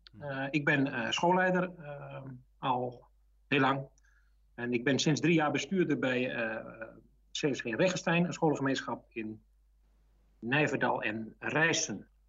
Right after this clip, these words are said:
Speaker 2: Wij zijn een school voor voortgezet onderwijs. Eh, we hebben achtentwintighonderd leerlingen.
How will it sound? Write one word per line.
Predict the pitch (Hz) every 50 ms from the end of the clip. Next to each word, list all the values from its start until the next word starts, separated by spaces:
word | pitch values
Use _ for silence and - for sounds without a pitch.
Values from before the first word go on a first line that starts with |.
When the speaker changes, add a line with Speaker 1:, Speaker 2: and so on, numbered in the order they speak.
| _ _ _ _ - - _
Speaker 2:
Wij | - 131
zijn | 127 143 143
een | 135
school | 123 - - 160 147
voor | - 135 123
voortgezet | - 160 160 - - 120 135
onderwijs. | 160 202 196 180 175 180 175 147 - - - - - _ -
Eh, | - - 123 123 123 123 123 117
we | - 117
hebben | 127 131 120 113 - 113 - _ _ _ _ _ _ _ _ _ _ _ _ _ _ _ _ _ _
achtentwintighonderd | _ - 160 - 170 - - 151 139 131 - 123 113 113 123
leerlingen. | 139 151 160 160 165 180 196 180